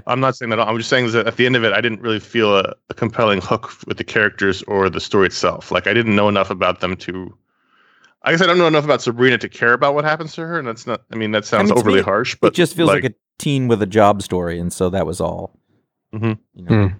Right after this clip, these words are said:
Speaker 2: that was the fact. And then she has, you know, two boys who wanna go out with her, and she's got family drama at home. Like, if you take out the magic, that's sort of the deal, I think.
Speaker 1: Oh, for sure. And that's basically Archie Comics in
Speaker 2: Yep.
Speaker 1: a nutshell, you know? Um, they even flipped the gender script here on the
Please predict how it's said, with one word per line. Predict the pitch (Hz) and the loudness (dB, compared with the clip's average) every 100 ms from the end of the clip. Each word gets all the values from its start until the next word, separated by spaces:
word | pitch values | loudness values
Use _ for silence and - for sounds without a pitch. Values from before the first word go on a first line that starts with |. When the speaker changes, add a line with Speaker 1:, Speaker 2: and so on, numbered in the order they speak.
| _ | _
Speaker 2:
that | 82 | -16
was | 82 | -14
the | - | -16
fact. | - 76 85 - | -6 -4 -4 -6
And | 104 98 | 0 2
then | 95 | 0
she | - | 0
has, | 80 80 - | -2 -4 -8
you | |
know, | 82 80 | -10 -10
two | - 110 | -6 -4
boys | 101 107 101 | 4 4 4
who | 104 | 2
wanna | 101 98 | 2 2
go | 101 98 | 2 2
out | 98 | 2
with | 92 95 | 0 0
her, | 95 92 90 | 0 0 -2
and | 87 87 - - _ | -4 -8 -14 -20 _
she's | 87 | -6
got | 92 90 | -6 -2
family | 92 95 95 | 2 2 2
drama | 92 95 90 | 0 -2 -2
at | 87 | -4
home. | 90 87 90 90 | -2 -4 -4 -4
Like, | 90 90 | -6 -10
if | - - | -14 -10
you | |
take | - 101 | 0 0
out | 90 | 0
the | |
magic, | 80 82 - - | -4 -8 -10 -12
that's | 82 - | -14 -12
sort | - 85 | -12 -10
of | 82 | -10
the | 85 | -12
deal, | - 85 - - | -12 -14 -14 -18
I | |
think. | - - - _ _ _ _ _ _ - - - | -14 -16 -16 _ _ _ _ _ _ -10 -8 0
Speaker 1:
Oh, | 208 | 2
for | 170 | 2
sure. | - 135 | 2 4
And | 113 | 2
that's | 113 | 0
basically | 101 92 87 | -2 -2 -8
Archie | 82 82 82 | -12 -10 -8
Comics | 85 85 87 - | -8 -10 -14 -4
in | - | -2
Speaker 2:
Yep. | - | -2
Speaker 1:
a | |
nutshell, | 50 - - - _ | -6 -4 -4 -6 _
you | - | -14
know? | - - - | -14 -10 -4
Um, | 50 50 95 - _ _ 107 | -4 -4 -10 -16 _ _ 2
they | 98 | 2
even | 90 85 - _ | 4 0 -2 _
flipped | - - 98 | -8 -4 -4
the | _ _ - | _ _ -2
gender | 95 85 | 0 0
script | - - - | 0 -4 -4
here | - | -4
on | 80 - | -4 -4
the | 80 | -10